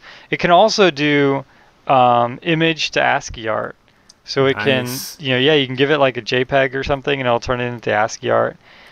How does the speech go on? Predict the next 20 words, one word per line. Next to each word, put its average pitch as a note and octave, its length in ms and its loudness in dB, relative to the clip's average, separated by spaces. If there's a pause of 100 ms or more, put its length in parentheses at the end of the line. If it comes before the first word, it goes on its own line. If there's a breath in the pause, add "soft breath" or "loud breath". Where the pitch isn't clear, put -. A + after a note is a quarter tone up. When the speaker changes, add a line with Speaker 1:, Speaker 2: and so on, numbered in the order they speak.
(540 soft breath)
Speaker 1:
Um, C#3 260 4
and D#3+ 120 -8
so G#3 80 0
this G#3+ 100 -2
is A3 60 -8
the G#3+ 80 -4
same F#3+ 240 -2
kind F#3+ 160 2
of E3+ 80 -4
thing G3+ 260 -2
where, B2+ 140 2
like, B2+ 300 2 (640)
you C3 120 -8
can C#3+ 180 -4
wrap C3 340 2
a C#3+ 100 0
comment C#3+ 460 -2
block. A#2 380 0
You D#3 80 -10
can, F3+ 300 -6